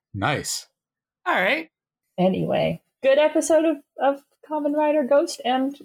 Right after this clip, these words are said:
Speaker 3: Ghostwatch twenty sixteen, except for the bit in the end where there's a slandering of the good name of Inari.
Speaker 2: His name's fine.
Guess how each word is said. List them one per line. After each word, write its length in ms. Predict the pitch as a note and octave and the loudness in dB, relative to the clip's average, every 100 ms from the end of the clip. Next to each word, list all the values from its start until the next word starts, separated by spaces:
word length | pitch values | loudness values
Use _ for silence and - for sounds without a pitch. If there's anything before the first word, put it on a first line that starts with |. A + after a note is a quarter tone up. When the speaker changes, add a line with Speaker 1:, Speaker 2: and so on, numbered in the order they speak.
| - | 0
Speaker 3:
Ghostwatch 360 | B3 C4 C4+ - | 0 0 -4 -2
twenty 160 | C4 | -2
sixteen, 520 | C4 C4 - A#3 C4 | -2 -4 -4 -2 0
except 380 | A#3+ - - - | -2 -2 -2 -2
for 80 | B3+ | -4
the 120 | A#3+ A#3+ | -4 -4
bit 140 | A#3+ | -4
in 120 | B3+ | -2
the 180 | C#4 C4+ | 0 2
end 320 | G#3+ A#3+ C#4+ - - | 2 0 -2 -8 -4
where 280 | A3 A3 | -2 0
there's 300 | G#3+ G3+ A3 | 0 0 0
a 120 | - G#3+ | -2 -2
slandering 680 | - G#3+ G#3+ G#3+ G3+ G3+ | -2 -2 2 2 0 -2
of 140 | G3+ G#3+ | -4 -6
the 80 | |
good 160 | G#3 G3 | -8 -6
name 220 | G3+ A3 | -4 -4
of 80 | G#3+ | -4
Inari. 420 | A3+ C4 G3 D#3+ F3+ _ _ - - _ _ _ _ _ _ _ _ _ _ _ - | -4 -4 -4 -4 -6 _ _ -20 -20 _ _ _ _ _ _ _ _ _ _ _ -10
Speaker 2:
His 140 | D4+ | -4
name's 280 | C#4+ F4+ F4+ | 0 0 0
fine. 600 | - F#3 G3+ - E3 F#3+ | -2 0 0 -2 -4 -8